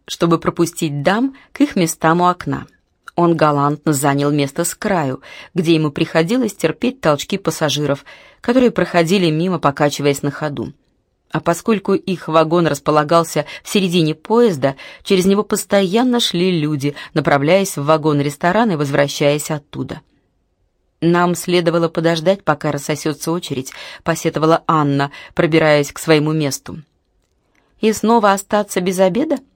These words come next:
отозвалась Тиффани, подождав, пока Анна сядет. «Уж лучше разделить столик с другими пассажирами». Наблюдать за окрестностями, мимо которых они проезжали —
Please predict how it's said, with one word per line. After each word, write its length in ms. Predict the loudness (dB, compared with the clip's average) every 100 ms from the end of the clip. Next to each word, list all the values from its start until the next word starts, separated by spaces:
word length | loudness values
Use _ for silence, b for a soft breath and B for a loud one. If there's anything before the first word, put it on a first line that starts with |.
| _ _ -2
отозвалась 540 | -2 0 0 0 0
Тиффани, 480 | -4 -6 -2 -2 -2 B B B
подождав, 460 | 2 2 2 0
пока 320 | 0 -2 -2
Анна 180 | -2 -2
сядет. 460 | -4 -4 -4 -8 -14 _ _ b b b
«Уж 240 | -2 -2 4
лучше 320 | 2 4 2
разделить 500 | 2 2 0 0 -2
столик 460 | -8 -2 0 0 0
с 60 |
другими 360 | -2 0 0 0
пассажирами». 680 | -2 -4 -4 -4 -4 -8 -10 _ _ _ _ _ _ _ _ _ _
Наблюдать 600 | 2 2 2 2 2 2
за 140 | 2 -2
окрестностями, 760 | 0 -2 0 -4 -4 -2 -4 B B B
мимо 240 | 2 2
которых 440 | 2 -2 0 -2 0
они 180 | 0 0
проезжали — 720 | 0 0 0 -2 -2 -4